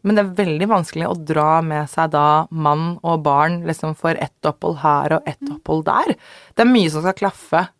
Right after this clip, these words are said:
Speaker 1: eh, og, og sånn sett så er det, det, og det er ikke noe vanskeligere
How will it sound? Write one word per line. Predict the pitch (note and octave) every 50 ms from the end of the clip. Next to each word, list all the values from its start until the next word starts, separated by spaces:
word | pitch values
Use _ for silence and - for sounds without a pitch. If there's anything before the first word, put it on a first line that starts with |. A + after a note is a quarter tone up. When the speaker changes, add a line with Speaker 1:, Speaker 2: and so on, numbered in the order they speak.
| _ _
Speaker 1:
eh, | F#3 F#3 F3+ F3+ F3+ F3+ F3 F3 F3 F3 F3 E3+ F3 F3 E3+ E3+ F3 E3+ E3+ E3+ E3+ E3+ E3 E3+ F3 - - _ _
og, | F3+ F3 F3 F3 F3 F3 F3 F3 F3 F3 F3+ F3+ F#3 F3+ _ _ _ _ _ _
og | G#3 G#3
sånn | - - - F3 D#3 D#3
sett | - - - D4 - - _ - - _ _ _ _ - - - _ _ _ -
så | -
er | A3+ F#3+ E3+
det, | E3 F3
det, | F3 G3+
og | G3
det | G#3+ G3+
er |
ikke | - A#3+ D4+
noe | D4+
vanskeligere | F4+ C#4 F#3+ D3+ - - - D#3+ D#3 D3+ D#3 E3